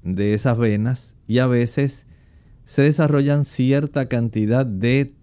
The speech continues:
trombos. Se comienza a coagular una cantidad de sangre, haciendo más difícil el que pueda transitar la sangre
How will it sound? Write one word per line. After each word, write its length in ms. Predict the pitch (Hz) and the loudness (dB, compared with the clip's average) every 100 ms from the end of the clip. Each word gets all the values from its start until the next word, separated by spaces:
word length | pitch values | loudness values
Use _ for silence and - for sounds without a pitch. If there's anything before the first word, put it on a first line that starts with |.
| - | -2
trombos. 920 | 131 135 131 123 98 98 - - - _ _ _ _ _ - | 2 2 2 0 -2 -8 -12 -20 -20 _ _ _ _ _ -20
Se 460 | - 110 104 101 - - | -8 -2 0 -2 -6 -14
comienza 680 | - 101 107 123 151 156 165 | -4 -2 2 2 2 0 -2
a 120 | 104 104 | -2 -2
coagular 580 | 117 131 127 113 120 - | 0 0 0 0 -2 -4
una 220 | 110 110 | -4 -2
cantidad 460 | 113 113 107 104 104 | -4 -2 -2 -2 -2
de 140 | 98 | -6
sangre, 560 | - 113 113 120 156 - - - - - - - | -4 -2 0 -2 -4 -8 -18 -20 -20 -20 -20 -2
haciendo 680 | 113 110 - 147 160 170 135 | 0 0 0 2 4 2 2
más 220 | 135 139 | 0 0
difícil 800 | 123 - 131 127 - 92 - - | -2 -2 0 -2 -2 -8 -8 -10
el 200 | - 104 | -6 -4
que 120 | 104 95 | -2 -4
pueda 720 | 107 117 123 131 131 120 - | 0 2 2 2 0 -2 -2
transitar 840 | 110 113 110 131 123 104 110 110 | -2 -2 0 -2 0 -2 -2 -4
la 180 | 92 92 | -6 -6
sangre 540 | - 110 107 113 151 | -2 -2 0 -2 -4